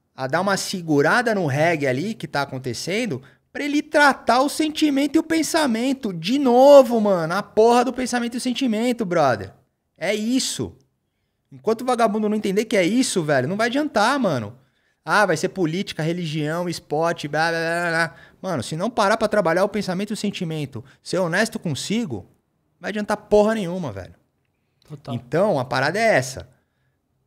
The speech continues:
Speaker 1: Tratamento medicamentoso, pontual, junto, um complemento terapêutico,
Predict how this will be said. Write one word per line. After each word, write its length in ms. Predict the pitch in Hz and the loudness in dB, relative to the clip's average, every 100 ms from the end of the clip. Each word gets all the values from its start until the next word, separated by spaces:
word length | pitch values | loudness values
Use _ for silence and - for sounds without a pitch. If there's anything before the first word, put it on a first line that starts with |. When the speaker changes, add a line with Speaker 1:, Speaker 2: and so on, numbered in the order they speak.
| _ _ _ | _ _ _
Speaker 1:
Tratamento 640 | 120 123 120 117 147 165 | -10 -8 -6 -6 -6 -8
medicamentoso, 1040 | 185 175 - 180 180 - 156 165 160 143 139 | -10 -10 -8 -6 -6 -4 -2 -2 -2 -4 -10
pontual, 1300 | - - 151 190 202 - 202 180 131 120 101 78 _ _ _ _ _ _ _ _ - | -14 -4 -2 0 -4 -6 -6 -2 0 0 -2 -6 _ _ _ _ _ _ _ _ -18
junto, 640 | 98 107 160 175 156 - | -12 -6 -4 -2 -4 -6
um 120 | 110 104 | -10 -8
complemento 800 | 147 165 165 147 123 151 196 190 | -8 -6 -4 -4 -4 -6 -8 -12
terapêutico, 1080 | - 170 127 - - 135 208 214 - - | -8 -6 -6 -8 -8 -4 -4 -6 -14 -18